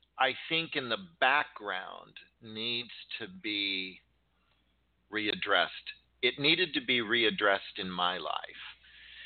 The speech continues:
Um, okay, so for me, being a pastor and teaching uh, constantly, and even in my current job, teaching the Bible every day.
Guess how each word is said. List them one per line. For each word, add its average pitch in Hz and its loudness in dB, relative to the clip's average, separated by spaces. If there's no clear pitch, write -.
Um, 95 -2
okay, 123 2
so 123 6
for 127 6
me, 131 4
being 123 0
a 107 -4
pastor 117 0
and 107 -6
teaching 117 -4
uh, 123 6
constantly, 131 0
and 127 0
even 120 -2
in 127 -2
my 123 2
current 160 0
job, 92 -2
teaching 117 -4
the 110 -4
Bible 117 2
every 104 -2
day. 127 2